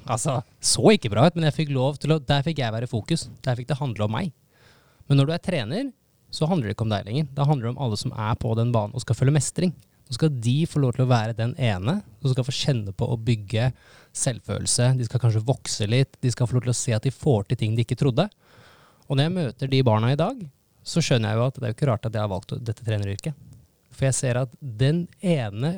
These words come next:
erfaringen de hadde med at de kanskje vant gutter seksten B-serien, eller opplevde en kamp de ikke trodde de skulle få til, det var samme grunn til at jeg ville bli personlig trener.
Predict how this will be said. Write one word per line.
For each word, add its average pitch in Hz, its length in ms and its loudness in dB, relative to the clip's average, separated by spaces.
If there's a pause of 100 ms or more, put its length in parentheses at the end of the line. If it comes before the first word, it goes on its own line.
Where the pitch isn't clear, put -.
erfaringen 135 560 0
de 131 80 0
hadde 123 240 0
med 110 140 0
at - 80 -4
de - 20 -2
kanskje 131 300 4
vant 120 260 0
gutter 135 260 0
seksten - 760 -4
B-serien, 113 560 2 (580)
eller 147 240 2
opplevde 127 480 0
en 143 140 0
kamp 135 280 0
de 135 200 0
ikke 123 180 -4
trodde 117 240 0
de 110 80 0
skulle - 160 -4
få 139 240 0
til, 208 160 0 (640)
det 123 140 6
var 156 100 2
samme 135 160 2
grunn 117 160 -6
til - 80 -14
at 123 80 0
jeg 123 80 4
ville 127 160 2
bli 147 80 2
personlig 131 320 4
trener. 151 300 0